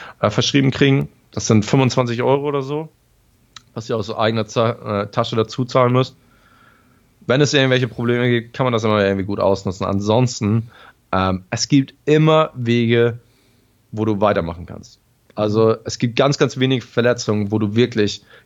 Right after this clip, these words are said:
gar nicht mehr trainieren kannst. Zum Beispiel sowas wie unterer Rücken manchmal kann dich echt wirklich daran hindern, gar nicht mehr zu tra-, trainieren. Nacken,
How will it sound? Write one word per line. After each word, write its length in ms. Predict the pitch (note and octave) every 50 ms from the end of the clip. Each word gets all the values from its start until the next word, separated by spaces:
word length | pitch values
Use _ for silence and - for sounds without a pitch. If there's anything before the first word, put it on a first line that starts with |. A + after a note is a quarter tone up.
| _
gar 180 | - A#2+ B2 C3
nicht 160 | C3 B2 -
mehr 140 | A2+ G2+ F#2
trainieren 380 | - - G2 F2+ E2+ F2+ F2+
kannst. 360 | F2+ - G2+ G#2 A2+ A2+ A#2 _ _ _ - - - _ _ _
Zum 280 | - - A2+ G#2+ G2+
Beispiel 520 | A2 A#2 A#2+ C3 C3+ C#3 - - - C3 A#2
sowas 380 | A#2 B2 A#2+ A#2 A2+ A#2 -
wie 160 | - A2+ A2
unterer 640 | - _ _ C#3+ D#3 E3 - E3 C#3 C3 B2 B2 A#2+ A#2+
Rücken 380 | C3 D3+ E3+ - F3+ F3 E3+
manchmal 800 | D#3+ D#3+ D#3 D#3 F3 E3 - - F3 E3 D#3+ E3 E3 D#3+ E3 D#3+ - _ _
kann 200 | - - C3+ C3+
dich 200 | B2+ - - -
echt 320 | B2+ C3 - - - C3
wirklich 220 | B2 B2 - A#2+
daran 280 | - - B2+ B2 B2 A#2
hindern, 440 | A#2 B2 B2+ B2+ B2+ B2 B2 B2 - _ _ _ _
gar 180 | A#2 A2 B2
nicht 100 | C3 B2
mehr 140 | A2 C3 B2
zu 80 | B2 C3
tra-, 500 | - - - - B2 B2 B2+ B2+ - -
trainieren. 540 | - - C3 B2 B2 B2+ B2+ B2 A2+ A#2+ - _ _ _ _ - _ _ _ _
Nacken, 760 | A2+ A2 A#2 A#2+ A#2+ B2 D#3 - - G3+ F#3 G3+ A3 A#3+ C4+